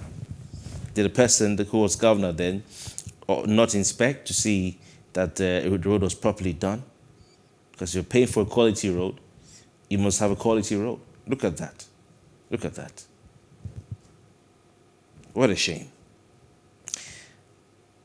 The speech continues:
All right, do we have more? Uh, I hope it won't take them one year to fix. So, I mean, if you come to Lagos State, the, uh, Eko Bridge has been closed for some time now after a fire incident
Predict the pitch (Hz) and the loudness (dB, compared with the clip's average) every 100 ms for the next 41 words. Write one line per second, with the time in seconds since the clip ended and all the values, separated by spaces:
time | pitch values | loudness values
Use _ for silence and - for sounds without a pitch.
0 | _ _ 151 101 76 - 139 135 160 117 | _ _ 8 8 4 2 4 6 6 6
1 | 101 90 135 - 110 110 107 110 127 208 | 2 2 0 4 8 10 8 8 6 6
2 | - 160 156 165 156 151 135 135 139 139 | 6 8 8 8 4 4 8 8 6 2
3 | - - - 117 127 117 110 101 110 90 | -6 -10 2 4 6 4 2 -2 -2 -2
4 | - 82 - - 98 98 85 92 92 101 | -6 -8 -10 -6 -2 -2 -4 -6 -6 -2
5 | 139 143 113 110 107 107 - 95 - 101 | 2 2 2 2 4 2 2 -2 0 0
6 | 92 92 92 92 104 123 101 98 - 92 | 2 0 2 2 4 4 6 4 4 -4
7 | 87 87 - - - - - - 117 113 | -2 -4 -2 -4 -4 -6 -8 2 6 8
8 | - 104 95 85 - 101 87 87 98 101 | 6 2 0 -2 -2 0 0 0 0 2
9 | 104 92 104 98 95 92 92 85 82 | 0 2 2 2 0 -2 -2 -4 -6